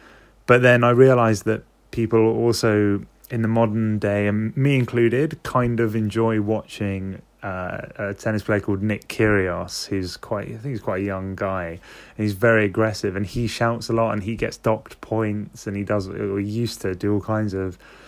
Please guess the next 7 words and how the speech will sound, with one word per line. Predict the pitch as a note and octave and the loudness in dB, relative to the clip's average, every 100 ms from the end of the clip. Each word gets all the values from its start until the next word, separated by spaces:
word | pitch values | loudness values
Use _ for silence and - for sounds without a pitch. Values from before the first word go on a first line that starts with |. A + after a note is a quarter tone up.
| - - - - - _ - | -20 -20 -20 -20 -20 _ -20
stupid | - - G#2+ G#2 | -6 -2 0 2
things. | A#2+ C#3+ | 2 2
And | C#3+ | 0
I | B2 B2+ | 0 0
actually | A2+ A#2+ | 0 0
remember | A#2+ A#2+ | 0 -2
thinking, | A2 A#2+ A2 G#2 F#2+ F#2 | -2 -2 -2 -4 -4 -6